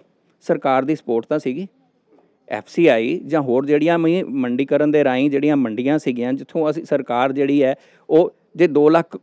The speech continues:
ਟਨ ਸਰਕਾਰ ਅਨਾਜ ਖਰੀਦ ਰਹੀ ਹੈ, ਐਮ ਐਸ ਪੀ 'ਤੇ ਖਰੀਦ ਰਹੀ ਹੈ,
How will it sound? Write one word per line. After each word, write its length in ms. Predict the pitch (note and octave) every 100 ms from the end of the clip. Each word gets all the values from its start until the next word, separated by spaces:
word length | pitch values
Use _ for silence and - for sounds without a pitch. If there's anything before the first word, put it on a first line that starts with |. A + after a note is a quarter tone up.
| _ _ -
ਟਨ 280 | D#3+ B2 - _ _ _ _ _
ਸਰਕਾਰ 580 | D#3 C3+ C3+ D3+ D3+ - - C#3
ਅਨਾਜ 340 | C3 C3+ D3+
ਖਰੀਦ 340 | - C#3+ C#3 D3
ਰਹੀ 280 | C#3+ C3+ G#2+
ਹੈ, 100 | - _ _ _
ਐਮ 200 | D3 D#3+
ਐਸ 160 | F#3 -
ਪੀ 120 | G#3
'ਤੇ 160 | F#3+ F#3+
ਖਰੀਦ 300 | D3+ B2 A2+
ਰਹੀ 220 | A2 A2
ਹੈ, 120 | A2+